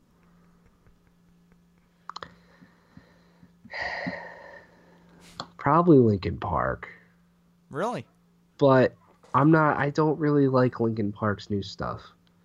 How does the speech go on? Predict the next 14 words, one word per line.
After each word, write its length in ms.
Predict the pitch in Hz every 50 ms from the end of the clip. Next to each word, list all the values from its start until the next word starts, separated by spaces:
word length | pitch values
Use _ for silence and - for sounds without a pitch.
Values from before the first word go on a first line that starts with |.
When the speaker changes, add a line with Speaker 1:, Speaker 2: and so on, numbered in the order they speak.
| _ _ _ _ _
Speaker 1:
So 200 | - - - 127 120
maybe 320 | 120 127 135 147 156 160 151
even 280 | 143 131 127 120 113 107
Snoop 320 | - - 120 120 117 -
Dogg. 280 | - 71 57 - - - _ _ _ _ - - - - - - -
Fuck 160 | - 113 -
Speaker 2:
I, 40 | -
Speaker 1:
it. 120 | - - -
Speaker 2:
see, 300 | 156 - - 196 196 190
I'd 160 | 175 185 180
go 200 | 185 190 175 151
for 160 | - - 139
Snoop 320 | - - 151 143 143 135
Dogg 300 | - 147 139 139 139 127